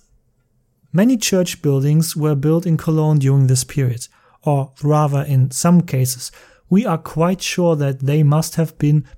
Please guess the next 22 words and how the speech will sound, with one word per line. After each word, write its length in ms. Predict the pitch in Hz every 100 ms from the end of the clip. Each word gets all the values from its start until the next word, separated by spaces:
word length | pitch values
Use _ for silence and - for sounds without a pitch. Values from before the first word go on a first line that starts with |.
| -
built 240 | 143 151
during 300 | 135 139 139
this 180 | 131 127
period. 460 | - 156 127 113 - _ _ _ _ _
Especially 520 | - - 240 247 247 220
Kunibert, 720 | - 220 185 131 131 120 - _ _
as 140 | 147 135
a 80 | 143
bishop 320 | 165 160 127
is 160 | 123
mentioned 440 | 135 147 160 - 143
in 60 |
the 60 | 131
sources, 580 | - 151 160 147 151 - - - -
as 180 | 202 202
someone 360 | 190 196 196
who 160 | 170 175
pushed 480 | 175 - 175 - -
the 100 | 131
construction 680 | 135 131 - 147 131 - 143
of 180 | 127
churches. 600 | - 160 131 - 170 -